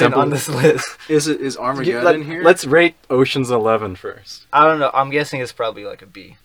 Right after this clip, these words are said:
Speaker 3: I don't know. It's,
Speaker 1: Is, is it essential?
Speaker 3: it's, it's a
Speaker 1: Is it,
Speaker 3: C.
Speaker 1: is it unquestionably good?
Speaker 3: It's a C.
Speaker 1: Nah, you can't have a C. It's S, B, or F.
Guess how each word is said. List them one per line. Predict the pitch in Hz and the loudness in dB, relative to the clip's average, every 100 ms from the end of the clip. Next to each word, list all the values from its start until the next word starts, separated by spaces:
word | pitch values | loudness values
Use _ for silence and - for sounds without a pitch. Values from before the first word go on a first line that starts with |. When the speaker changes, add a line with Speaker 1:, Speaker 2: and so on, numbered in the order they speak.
| _ | _
Speaker 3:
I | 139 | -8
don't | 220 330 | -4 -4
know. | 285 320 | -4 -6
It's, | 269 123 | -8 -8
Speaker 1:
Is, | - 123 | -8 -6
is | 113 | -4
it | 117 | -4
essential? | - 110 131 180 175 | -4 -6 -6 -8 -8
Speaker 3:
it's, | 156 180 - | -12 -12 -14
it's | - - | -14 -6
a | |
Speaker 1:
Is | 359 131 | -6 -6
it, | |
Speaker 3:
C. | - 170 | -6 -4
Speaker 1:
is | 135 | -4
it | 135 | -4
unquestionably | 123 120 117 - 131 123 107 | -4 -2 -4 -4 -8 -8 -8
good? | 110 120 135 _ _ _ | -6 -6 -8 _ _ _
Speaker 3:
It's | 120 113 | -16 -12
a | |
C. | 113 107 | -12 -10
Speaker 1:
Nah, | 101 98 | -6 -4
you | 92 98 101 | -6 -10 -10
can't | 123 120 | -10 -10
have | 95 | -12
a | 87 | -14
C. | - | -14
It's | 117 - | -14 -10
S, | 101 101 | -8 -8
B, | 107 101 101 | -10 -6 -4
or | 90 | -4
F. | 107 90 - | -6 -8 -14